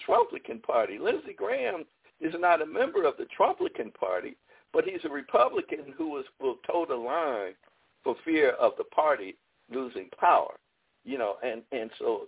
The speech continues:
it doesn't matter whose toes get stepped on. It doesn't matter what people are disregarded. You know, as long as, if the Republican Party has to kowtow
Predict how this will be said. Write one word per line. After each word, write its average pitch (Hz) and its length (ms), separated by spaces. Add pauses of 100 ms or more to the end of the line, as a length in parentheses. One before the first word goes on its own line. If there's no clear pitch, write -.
it 127 160
doesn't 123 400
matter 131 540
whose 117 200 (140)
toes 139 400 (140)
get 92 100 (180)
stepped - 340
on. 67 180 (400)
It 139 160
doesn't 120 420
matter 127 380 (260)
what 131 260
people 113 420
are 92 240
disregarded. 104 800 (420)
You 123 100
know, 101 120
as 107 160 (100)
long 143 340
as, - 140
if - 140
the 120 80
Republican 131 680
Party 131 420
has 127 140 (100)
to 98 80 (240)
kowtow 131 640